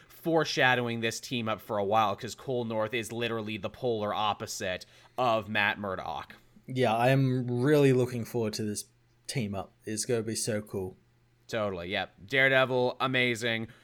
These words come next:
Speaker 1: One of the best runs the Heroes has, has ever had, which is saying something 'cause the last two runs I actually quite enjoyed, from Soul
Speaker 2: Yeah.
Speaker 1: and from Wade and everyone else. But this is, this is good. If you want a solid adult read, if you want something closer in tone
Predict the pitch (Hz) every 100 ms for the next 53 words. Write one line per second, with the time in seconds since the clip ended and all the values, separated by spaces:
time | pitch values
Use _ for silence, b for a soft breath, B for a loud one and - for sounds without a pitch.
0 | b b 147 170 156 143 131 127 127 127
1 | 120 113 113 117 110 110 104 110 104 101
2 | 104 120 - 123 117 110 113 107 107 104
3 | - 110 131 117 117 127 107 110 107 98
4 | 101 101 - - 107 95 95 98 85 95
5 | 90 95 - 92 - 92 90 90 143 135
6 | 127 110 92 - - 107 107 107 95 -
7 | 98 92 92 110 110 110 104 101 104 101
8 | 98 98 - 98 117 113 120 104 B B
9 | B - 160 160 135 120 127 113 - 143
10 | 156 139 139 123 120 - 139 131 131 120
11 | 104 107 127 123 - 110 113 123 120 110
12 | 120 117 113 107 123 110 117 107 117 113
13 | - 113 110 98 117 110 107